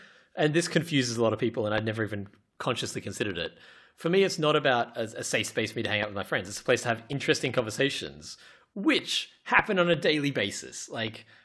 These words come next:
they're so interesting. I get so fascinated by them. And so I'll be working, and then during my Pomodoro break, I will go and, and click through and be like, "Oh man, forty new comments of people arguing about this thing."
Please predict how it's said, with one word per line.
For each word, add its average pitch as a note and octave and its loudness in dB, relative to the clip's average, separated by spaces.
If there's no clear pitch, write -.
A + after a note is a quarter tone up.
they're A#2 -8
so F3+ 4
interesting. D#3+ 0
I A2+ -2
get A#2+ -2
so F#3 2
fascinated C3 -2
by A#2 0
them. B2 -2
And A#2+ -6
so D3 0
I'll C#3+ 2
be D3+ 2
working, D3 2
and B2 -6
then B2 -2
during C3 -2
my A#2 2
Pomodoro A#2 0
break, G2+ -2
I A2 -6
will A2+ -4
go A#2+ 2
and, A#2+ -4
and B2 -8
click A#2+ -8
through G3 -2
and F#3 -2
be G3 2
like, G3+ 0
"Oh A#3+ 0
man, B3+ 0
forty G#3 -2
new G#3+ -2
comments C4+ -2
of B2+ -14
people D3+ -2
arguing F#3+ 2
about G3 0
this - -10
thing." F#3+ -8